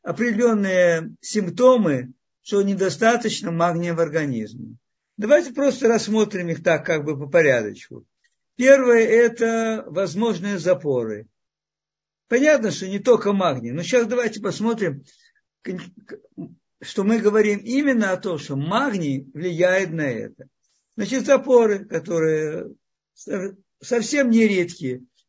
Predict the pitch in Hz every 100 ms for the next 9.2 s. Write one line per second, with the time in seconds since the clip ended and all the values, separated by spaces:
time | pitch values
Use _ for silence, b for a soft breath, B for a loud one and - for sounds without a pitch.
0 | _ - 190 294 233 214 208 202 143 214
1 | 202 220 180 190 - 175 175 220 226 -
2 | _ _ b b _ - 233 226 - -
3 | 247 254 220 233 208 214 208 202 180 143
4 | 123 - _ _ _ _ _ - 214 269
5 | 269 262 254 247 226 226 220 208 196 -
6 | _ _ _ 202 165 269 240 - - 190
7 | 202 196 190 - 202 262 - 247 220 202
8 | 185 175 226 220 208 165 - 147 127 139
9 | 135